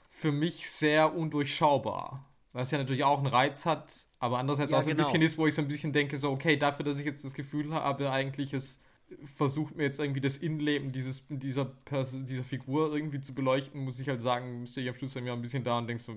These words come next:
Speaker 1: ja, weiß ich nicht. Vielleicht war es eigentlich auch alles voll egal. War halt nur wichtig, dass er halt davon kommt, aber das war, also keine Ahnung,
Speaker 2: Mhm.
Speaker 1: ja. Es gibt jetzt
Speaker 2: Ja.
Speaker 1: keine Szene, wo er dann nochmal irgendwie Wein, Blumen an das Grab des Sicherheitsmanns bringt oder irgendwie sowas. Ähm, oder,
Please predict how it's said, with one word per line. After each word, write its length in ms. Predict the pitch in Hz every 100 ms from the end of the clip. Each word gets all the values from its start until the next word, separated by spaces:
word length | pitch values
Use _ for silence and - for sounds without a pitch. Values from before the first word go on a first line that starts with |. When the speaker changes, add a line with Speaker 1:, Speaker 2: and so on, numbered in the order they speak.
| 104
Speaker 1:
ja, 260 | 107 104
weiß 160 | 120 104
ich 100 | 87
nicht. 300 | 85 - - _
Vielleicht 220 | _ 117 104
war 180 | 110 110
es 140 | 110
eigentlich 260 | 113 107 113
auch 60 | 107
alles 200 | 107 -
voll 140 | 110
egal. 440 | 107 117 90 98 - _ _ _ _ _ _ _ _ -
War 140 | 104
halt 160 | 104 107 - -
nur 240 | 127 117 110
wichtig, 300 | 117 123 113
dass 200 | 110 113
er 120 | 104
halt 140 | 104
davon 300 | 107 - 113
kommt, 380 | 113 107 101 -
aber 280 | 98 90 92
das 220 | 95 101 117
war, 180 | 104 -
also 200 | 127 120
keine 200 | 139 131
Ahnung, 280 | 143 104 -
Speaker 2:
Mhm. 60 |
Speaker 1:
ja. 420 | 113 131 143 143 - - _ -
Es 80 | 107
gibt 140 | 135
jetzt 100 | 143
Speaker 2:
Ja. 60 | 156
Speaker 1:
keine 180 | 151
Szene, 320 | 151 160 151 139
wo 60 |
er 60 | 147
dann 120 | 139
nochmal 240 | 139 139 143
irgendwie 240 | 131 120
Wein, 320 | 135 139 135
Blumen 280 | - 156 143
an 80 | 131
das 160 | 120 -
Grab 300 | 131 131 131
des 200 | 120 -
Sicherheitsmanns 640 | 156 123 98 - 104 101
bringt 260 | 113 104
oder 180 | 104 101
irgendwie 180 | 101 95
sowas. 500 | 95 95 87 95 - 123
Ähm, 280 | 104 104 - _ _ _ _
oder, 240 | - 120